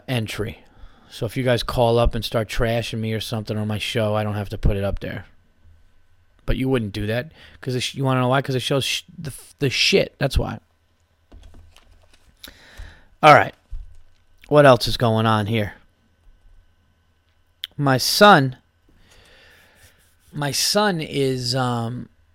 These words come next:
getting really kind of, like, not aggressive with my daughter, but he wants to play with her so bad, and he doesn't realize that she's nine months old.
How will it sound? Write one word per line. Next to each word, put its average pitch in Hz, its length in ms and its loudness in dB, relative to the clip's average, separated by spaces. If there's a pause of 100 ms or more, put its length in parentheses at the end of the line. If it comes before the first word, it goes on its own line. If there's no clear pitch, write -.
(460)
getting 139 500 -2 (220)
really 175 520 4
kind 165 360 0
of, 135 120 -2
like, 131 420 -4 (420)
not 190 200 6
aggressive 175 520 4
with 208 100 4
my 208 180 2
daughter, 202 360 6
but 160 140 4
he 143 100 2
wants 160 260 2
to 143 100 -2
play 147 280 8
with 180 160 2
her 190 100 0
so 190 240 4
bad, 190 300 6
and 151 100 -2
he 135 80 -2
doesn't 147 380 0
realize 147 460 4
that 139 120 -4
she's 123 240 -6
nine 135 320 -2
months 139 240 -2
old. 143 300 2